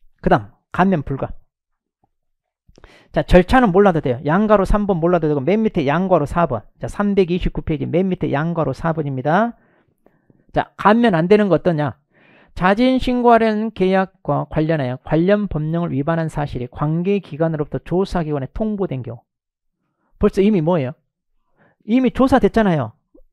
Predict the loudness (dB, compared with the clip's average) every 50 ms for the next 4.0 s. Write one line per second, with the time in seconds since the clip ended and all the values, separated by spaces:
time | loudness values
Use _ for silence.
0 | _ 0 2 2 2 4 0 0 0 0 -4 -4 -4 -6 -10 -12 -12 -14 -18 -20
1 | -20 _ _ -4 -4 -4 -2 -2 -2 -2 0 -4 -4 -2 -6 -8 -8 -10 -12 -10
2 | -12 -16 -18 -18 -20 -20 -20 -20 _ _ _ _ _ _ _ _ -20 -10 -4 -4
3 | -2 -2 -2 -4 -2 -4 -4 -4 -4 -6 -6 -6 -6 -4 -4 -4 -4 -4 -8